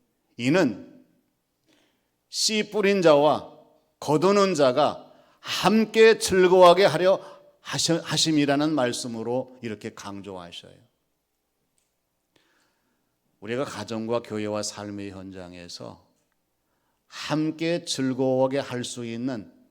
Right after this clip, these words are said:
성도의 모습으로 날마다 우리의 주어진 모든 삶을 감당하는 저와 여러분들이 되어야 할 줄로 믿습니다. 씨를 뿌린 자와 거두는 자의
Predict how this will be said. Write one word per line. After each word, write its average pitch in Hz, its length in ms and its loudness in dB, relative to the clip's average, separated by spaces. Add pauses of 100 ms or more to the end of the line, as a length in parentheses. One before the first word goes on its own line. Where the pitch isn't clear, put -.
(180)
성도의 117 580 -10
모습으로 104 840 -14 (400)
날마다 104 560 -8
우리의 104 440 -12
주어진 104 480 -12
모든 98 340 -14
삶을 98 600 -16 (200)
감당하는 90 720 -18 (380)
저와 101 300 -10
여러분들이 104 880 -8
되어야 95 220 -14
할 92 100 -12
줄로 98 540 -14
믿습니다. 92 680 -12 (1300)
씨를 170 500 -8
뿌린 160 400 -4
자와 151 540 -2 (440)
거두는 135 500 -2
자의 131 400 -2